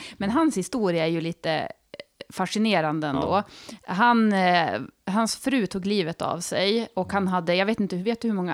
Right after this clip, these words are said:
Speaker 1: han hade en fem barn
Speaker 2: Nej,
Speaker 1: eller
Speaker 2: jag
Speaker 1: något
Speaker 2: vet
Speaker 1: sånt
Speaker 2: inte.
Speaker 1: där. Ja, eh, i alla fall så då började han att kallbada och just när han var då i vattnet så var det
Speaker 2: Mm.
Speaker 1: så att, ja, men då glömde han bort allting.
Speaker 2: Ja.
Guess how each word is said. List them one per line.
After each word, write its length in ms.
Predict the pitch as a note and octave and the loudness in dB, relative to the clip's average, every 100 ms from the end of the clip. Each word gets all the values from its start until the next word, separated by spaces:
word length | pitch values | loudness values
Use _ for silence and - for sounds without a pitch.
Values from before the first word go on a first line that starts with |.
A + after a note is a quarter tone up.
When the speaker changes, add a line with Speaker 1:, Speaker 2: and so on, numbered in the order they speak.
| - | -2
Speaker 1:
han 140 | G#3+ | 0
hade 180 | G#3+ F3+ | 0 0
en 60 | F3+ - - - - | -6 -10 -20 -20 -10
fem 300 | - G#3 F3 | -4 -2 -2
barn 260 | G3 B3 E3+ | -2 0 -2
Speaker 2:
Nej, 80 | F2+ | -2
Speaker 1:
eller 100 | F#2 | -4
Speaker 2:
jag 80 | F#2+ | -4
Speaker 1:
något 60 | |
Speaker 2:
vet 60 | E3 | -6
Speaker 1:
sånt 120 | - | -8
Speaker 2:
inte. 80 | - | -8
Speaker 1:
där. 200 | G2 F#3 G#3+ _ - - - _ - | -6 -4 -6 _ -20 -20 -20 _ -2
Ja, 440 | G3 G3 F#3+ - | 4 6 4 0
eh, 480 | - F#3+ F3+ F3 B2+ D#2+ | -2 2 2 2 2 2
i 60 | |
alla 200 | G#3 G3+ | 4 2
fall 340 | G3 G#3+ F#3+ F3+ | 2 2 2 0
så 540 | - F#3 F3 E3 D#3+ D2 | -2 -2 0 2 2 2
då 260 | F#3 G#3 G3+ | 0 0 2
började 400 | F3+ F3+ B3+ F#3 | 2 4 2 2
han 220 | F3 E3+ | -2 -2
att 420 | - E3 D#3 D3 | -2 -2 -2 -2
kallbada 800 | - F3 E3+ A#3 A3 C#3+ - A3+ A#3+ | -4 -4 0 0 0 0 0 -2 -2
och 160 | G3 G3+ | -2 0
just 320 | G3 A#3+ - | 0 -2 -2
när 80 | F#3+ | -2
han 120 | F#3+ | 0
var 260 | A#3+ G3+ D#3 | 2 2 0
då 140 | F3 | -2
i 160 | G3+ F#3+ | -2 -2
vattnet 580 | F#3 A#3 - - F3+ - | -2 -4 -6 -10 -8 -8
så 140 | - | -4
var 120 | F#3 | 2
det 60 | F3 | 2
Speaker 2:
Mm. 100 | C3+ | 2
Speaker 1:
så 100 | - | -4
att, 100 | - | -6
ja, 60 | - | -2
men 160 | G3 G3+ | 0 2
då 80 | |
glömde 320 | G3+ E3 E3+ E3 | 2 0 -2 -2
han 100 | E3+ | -2
bort 220 | F3 - | -4 -4
allting. 600 | - E3+ - F#2 G3 | -4 -4 -6 -4 -2
Speaker 2:
Ja. 60 | G#3+ | -4